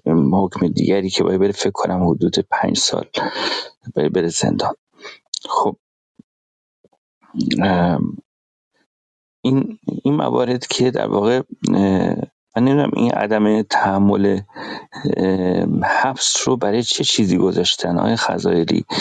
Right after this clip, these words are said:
اه، خ-، خیلی موارد رو ما شاهد بودیم، اه، که در واقع زندانیا با توجه به شرایط ناگوار جسمیشون، اه، باز دوباره اینها رو به زندان بردن یا توی زندان نگه داشتن،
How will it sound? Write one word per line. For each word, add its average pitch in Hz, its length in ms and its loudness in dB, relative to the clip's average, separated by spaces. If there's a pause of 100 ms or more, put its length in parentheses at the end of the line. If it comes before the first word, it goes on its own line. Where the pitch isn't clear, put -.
(300)
اه، 101 280 2
خ-، - 260 0
خیلی 156 380 0
موارد 101 520 2
رو 101 100 4
ما 101 280 2
شاهد 107 460 0
بودیم، 104 500 2 (460)
اه، 95 220 2 (300)
که - 180 0
در - 260 -2
واقع 107 220 2
زندانیا 98 580 2
با 117 180 -2
توجه 104 400 -2
به 98 120 2
شرایط 95 460 0
ناگوار 104 640 2
جسمیشون، - 880 0 (880)
اه، 113 300 2
باز 135 380 0
دوباره 123 500 2
اینها 107 300 2
رو 127 80 2
به 98 160 2
زندان 101 480 2
بردن 104 280 2
یا 120 160 4
توی 123 260 0
زندان 113 380 2
نگه 101 380 0
داشتن، - 440 -2